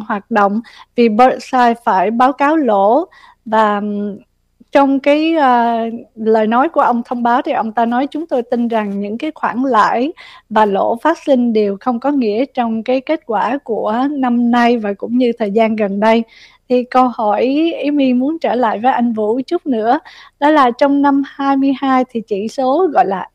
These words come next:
S and P năm trăm á, giảm mười ba phần trăm lạm phát và đã buộc Federal, à, bên, à, Cục Dự trữ Liên bang phải nhanh chóng tăng cái loại lãi suất này,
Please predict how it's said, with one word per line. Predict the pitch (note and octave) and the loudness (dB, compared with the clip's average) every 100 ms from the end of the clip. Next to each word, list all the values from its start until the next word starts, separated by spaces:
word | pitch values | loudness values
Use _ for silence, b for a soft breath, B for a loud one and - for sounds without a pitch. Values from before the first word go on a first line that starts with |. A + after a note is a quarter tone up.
| C#4 | -4
S | - - | -4 -16
and | - A3+ G3+ _ | -8 -6 -6 _
P | - C#4 C4+ | -2 0 2
năm | C4+ B3+ | 2 2
trăm | C4+ C4 C4+ | 4 4 4
á, | D#4+ - B B B | -2 -4 B B B
giảm | A3+ E3+ C4+ | -2 0 0
mười | C#4+ | 0
ba | G#3+ A#3 A#3 | 2 2 2
phần | A3+ G#3 | 0 -2
trăm | A3+ A3+ | 0 0
lạm | A3 F3 G3 - | -2 -4 -8 -8
phát | C4+ D4 F#4+ b b b b | 0 2 2 b b b b
và | A3 G#3+ | 2 2
đã | G#3+ A3+ A#3 | 4 6 6
buộc | B3+ B3+ A3 G#3+ - | 4 6 4 4 -2
Federal, | B3+ B3+ A#3+ B3 B3 A#3+ A#3 | 2 4 4 4 6 4 2
à, | - G#3 A3 | 0 -2 0
bên, | A3+ A#3+ A#3+ A#3+ | 0 0 2 2
à, | A#3+ A#3 | 0 0
Cục | A3+ A3+ | -2 -2
Dự | A3 G3+ | 0 0
trữ | G3+ | 0
Liên | G3 D4 B3+ B3 | 0 0 0 2
bang | B3 A#3+ | 2 0
phải | A#3+ A3 | -2 -2
nhanh | B3+ A#3+ A3+ | 0 0 -2
chóng | A3 A#3+ D4 | -2 -2 -2
tăng | E4 C4+ A#3 | -2 -4 -2
cái | C#4 | -2
loại | B3+ - A3 - | -2 -2 -4 -8
lãi | A3 G#3+ F#3+ A#3 | -2 0 0 -2
suất | - F#4+ F4+ | -4 -4 0
này, | A#3+ G#3+ G3+ | 0 2 0